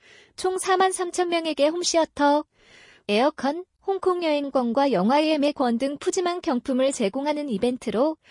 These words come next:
스피드 영일이일 영일영 홈페이지 더블유더블유더블유 점 스피드 영일이일 영일영 코 케야를 통해 응모할 수 있다.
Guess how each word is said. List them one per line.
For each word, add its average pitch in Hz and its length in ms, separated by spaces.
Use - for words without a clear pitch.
스피드 320 420
영일이일 202 600
영일영 233 560
홈페이지 277 760
더블유더블유더블유 254 1300
점 302 320
스피드 - 420
영일이일 262 640
영일영 220 760
코 294 340
케야를 277 920
통해 330 280
응모할 311 500
수 320 120
있다. 180 540